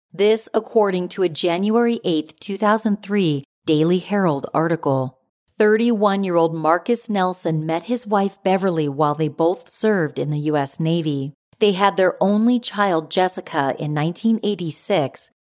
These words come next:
but their marriage fell apart when Marcus developed a drinking problem.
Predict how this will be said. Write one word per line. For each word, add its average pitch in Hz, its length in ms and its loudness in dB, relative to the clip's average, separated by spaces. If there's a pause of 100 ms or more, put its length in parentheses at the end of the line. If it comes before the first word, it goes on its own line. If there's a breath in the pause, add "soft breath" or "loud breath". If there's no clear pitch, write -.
but 180 160 0
their 185 120 4
marriage 160 580 0
fell 160 200 2
apart 160 540 -2 (140)
when 190 180 2
Marcus 175 460 2
developed 180 500 0
a 156 60 -2
drinking 180 640 -4
problem. 139 680 -6